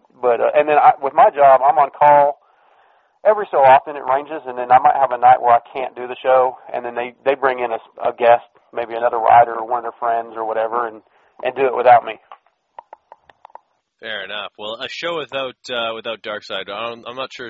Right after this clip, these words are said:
Speaker 2: too sure if that would be the same without you, buddy. But, uh,
Speaker 1: Yeah.
Speaker 2: uh, it, it's great to see you guys continuing with it. Uh, like, there's, there's a lot of ones that,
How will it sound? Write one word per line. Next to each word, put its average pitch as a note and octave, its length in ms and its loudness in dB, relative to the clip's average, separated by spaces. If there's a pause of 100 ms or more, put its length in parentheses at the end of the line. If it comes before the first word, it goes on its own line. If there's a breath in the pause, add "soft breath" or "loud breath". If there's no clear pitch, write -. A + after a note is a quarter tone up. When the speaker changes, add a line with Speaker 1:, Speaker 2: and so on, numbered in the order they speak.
Speaker 2:
too A#2 120 -20
sure A2+ 180 -12
if G2+ 80 -14
that G#2 140 -6
would G2 120 -14
be G2 180 -14 (420 soft breath)
the A2 80 -12
same A2+ 520 -2
without G2+ 280 -6
you, F#2+ 120 -12
buddy. F#2+ 300 -8
But, G2 200 -8 (120)
uh, G#2 80 -6
Speaker 1:
Yeah. B2 80 4
Speaker 2:
uh, A2+ 380 -4
it, C3+ 120 -10
it's C#3+ 180 -16
great G3+ 180 -10
to A3 80 -18
see G#3+ 140 -14
you G3+ 120 -12
guys F#3 180 -4
continuing D#3+ 540 -14
with B2+ 160 -14
it. G2 180 -10
Uh, G#2 120 -6
like, G#2 220 -8
there's, G#2+ 220 -10 (300 loud breath)
there's A#2 140 -12
a B2 60 -10
lot C3+ 200 -2
of C3+ 60 -6
ones C#3 240 -8
that, B2+ 160 -10